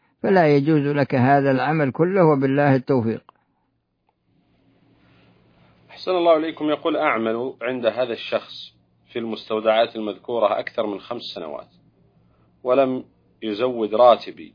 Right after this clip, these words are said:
Speaker 2: ولم يعطني أي مميزات مثل الشركات الثانية، وأنا أعرف ناس يشتغلون نفس العمل أو أقل ويأخذون أكثر من راتبي مرتين، وعندنا ساعات عمل زيادة عن المواعيد الرسمية حوالي ثلاث ساعات،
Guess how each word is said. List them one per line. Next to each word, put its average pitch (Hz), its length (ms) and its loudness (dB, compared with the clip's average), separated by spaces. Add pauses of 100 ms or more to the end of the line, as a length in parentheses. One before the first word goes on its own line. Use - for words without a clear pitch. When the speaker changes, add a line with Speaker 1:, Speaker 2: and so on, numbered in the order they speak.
(140)
Speaker 2:
ولم 131 240 -4
يعطني 120 440 -2
أي 127 240 -6
مميزات 110 840 -2
مثل 113 200 -12
الشركات 104 580 -8
الثانية، 90 520 -2 (640)
وأنا 127 380 0
أعرف 135 300 0
ناس 117 640 -4 (300)
يشتغلون 131 600 -4
نفس - 240 -6
العمل 123 400 0
أو 165 280 0
أقل 117 380 0
ويأخذون 127 680 -2 (600)
أكثر 143 360 2
من 123 100 -6
راتبي 113 520 0
مرتين، 107 600 -4 (1000)
وعندنا 156 400 4
ساعات 143 440 2
عمل 120 260 2
زيادة 113 560 2
عن 104 140 -6
المواعيد 113 560 0
الرسمية 117 420 -6
حوالي 117 400 -2
ثلاث 113 300 -2
ساعات، 87 500 -4